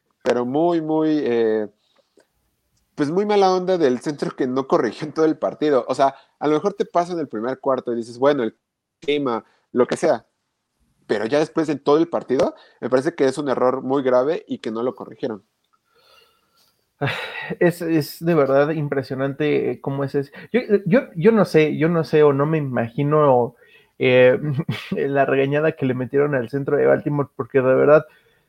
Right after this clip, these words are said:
Speaker 2: eh, ni en el colegial, en los, en los playoffs del colegial veo un centro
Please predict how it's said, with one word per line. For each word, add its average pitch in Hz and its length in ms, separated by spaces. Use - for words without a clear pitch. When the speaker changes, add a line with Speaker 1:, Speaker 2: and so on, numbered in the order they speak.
Speaker 2:
eh, - 180
ni 165 180
en 165 100
el 165 140
colegial, 170 540
en 143 160
los, 135 220
en 143 140
los 139 120
playoffs 185 320
del 175 120
colegial 143 460
veo 165 240
un 156 200
centro 147 680